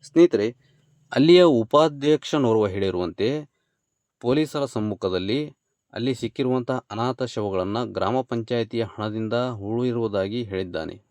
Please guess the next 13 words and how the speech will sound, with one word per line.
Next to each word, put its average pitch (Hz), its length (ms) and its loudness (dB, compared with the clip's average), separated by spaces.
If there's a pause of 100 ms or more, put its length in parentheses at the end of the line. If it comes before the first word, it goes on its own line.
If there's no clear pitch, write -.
(120)
ಅದು 107 260 -8 (280)
ಸಾಕಷ್ಟು 101 440 -6
ವಿಭಿನ್ನ 104 400 -6
ಭಾಗಗಳಲ್ಲಿ 95 680 -4
ಹೂಳಿದ್ದಾಗಿ 101 600 -6
ತಿಳಿಸಿದ್ದಾನೆ. 90 600 -10 (600)
ಸ್ನೇಹಿತರೆ, 135 380 0
ಈ 131 300 -2
ಕೇಸ್ 127 380 -4
ಇಲ್ಲಿಗೆ 117 480 -4
ಬಿದ್ದಂತೆ 104 600 -8
ಆಯಿತು. 87 420 -6 (180)
ಕಾರಣವೇನೆಂದರೆ 110 1000 -2